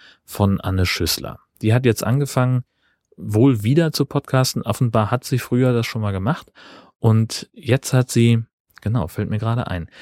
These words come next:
ein neues Format aufgelegt, den Abendbrot-Podcast. Warum der so heißt, weiß ich gar nicht.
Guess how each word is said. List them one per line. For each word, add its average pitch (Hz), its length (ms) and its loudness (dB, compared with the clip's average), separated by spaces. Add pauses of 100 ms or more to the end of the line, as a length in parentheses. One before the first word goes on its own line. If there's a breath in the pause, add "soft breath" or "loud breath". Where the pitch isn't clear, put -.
(220 loud breath)
ein 95 200 0
neues 139 320 4
Format 104 420 2
aufgelegt, 135 880 -2
den 101 120 -6
Abendbrot-Podcast. 127 1080 -2
Warum 98 220 2
der 110 120 4
so 90 120 -2
heißt, 101 220 -2
weiß 113 180 0
ich - 100 -10
gar - 180 -10
nicht. 95 220 -6